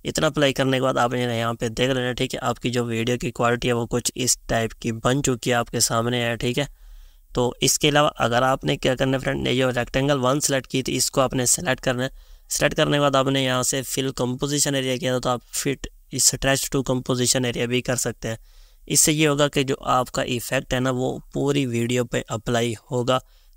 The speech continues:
ठीक है। इसका जो इफेक्ट है वो इधर उधर नहीं फैलेगा, ठीक है। यहाँ पे आप देख सकते हैं फ्रेंड्स बिल्कुल अच्छे तरीके से यहाँ पे अप्लाई हो चुका है। इसके अलावा अगर इसके अंदर आपने फ्रेंड्स बैड साउंड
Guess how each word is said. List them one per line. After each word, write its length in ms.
ठीक 180
है। 100
इसका 260
जो 100
इफेक्ट 380
है 60
वो 280
इधर 200
उधर 260
नहीं 260
फैलेगा, 440
ठीक 180
है। 80
यहाँ 140
पे 100
आप 80
देख 160
सकते 160
हैं 60
फ्रेंड्स 280
बिल्कुल 420
अच्छे 240
तरीके 340
से 100
यहाँ 140
पे 100
अप्लाई 280
हो 160
चुका 240
है। 60
इसके 220
अलावा 220
अगर 280
इसके 300
अंदर 320
आपने 240
फ्रेंड्स 320
बैड 300
साउंड 380